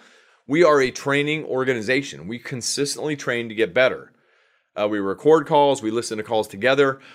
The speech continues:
only with the desired effect of helping people get better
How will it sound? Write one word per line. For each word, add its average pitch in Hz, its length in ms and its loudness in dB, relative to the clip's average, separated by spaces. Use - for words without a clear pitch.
only 240 580 2
with 156 220 -2
the 165 80 0
desired 151 460 2
effect 143 360 0
of 127 160 -4
helping 165 640 -6
people 147 360 -6
get 131 240 0
better 131 480 2